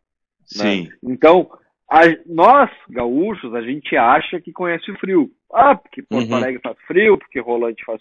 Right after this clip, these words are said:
Speaker 2: frio, porque
Speaker 1: <laughs>
Speaker 2: Gramado neva,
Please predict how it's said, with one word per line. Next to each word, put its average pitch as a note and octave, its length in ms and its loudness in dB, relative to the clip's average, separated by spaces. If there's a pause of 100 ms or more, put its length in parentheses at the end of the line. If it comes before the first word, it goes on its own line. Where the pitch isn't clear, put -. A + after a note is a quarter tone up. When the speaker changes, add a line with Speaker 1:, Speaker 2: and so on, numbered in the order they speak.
(120)
Speaker 2:
frio, F3+ 420 -2 (420)
porque B2+ 220 -2
Speaker 1:
<laughs> D3+ 80 2
Speaker 2:
Gramado C3 800 4 (320)
neva, E3+ 800 2